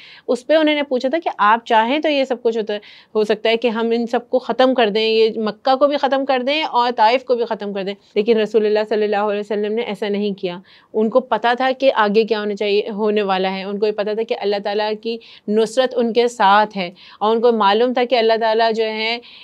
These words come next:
उनके एक हुक्म की वजह से ये सब ख़त्म भी हो सकते थे और उनके एक हुक्म से ये सब मुसलमान भी हो सकते थे। उन्हें उम्मीद थी,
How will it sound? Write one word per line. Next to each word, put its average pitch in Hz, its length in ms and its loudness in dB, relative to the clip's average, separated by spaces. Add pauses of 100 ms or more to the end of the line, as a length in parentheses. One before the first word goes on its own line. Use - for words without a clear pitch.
(320)
उनके 285 320 6
एक 349 420 2
हुक्म 294 300 0
की 294 100 0
वजह 277 200 4
से 302 120 -2
ये 302 120 0
सब 294 160 -2
ख़त्म 269 360 -2
भी 302 60 0
हो 285 100 2
सकते 285 260 -4
थे 285 80 0
और 277 220 4
उनके 269 260 2
एक 269 100 0
हुक्म 262 260 0
से 269 140 0
ये 269 160 0
सब 262 160 -2
मुसलमान 214 600 -2
भी 226 60 2
हो 208 80 4
सकते 196 220 -4
थे। - 40 -8
उन्हें 240 340 -4
उम्मीद 220 360 -4
थी, 175 320 -10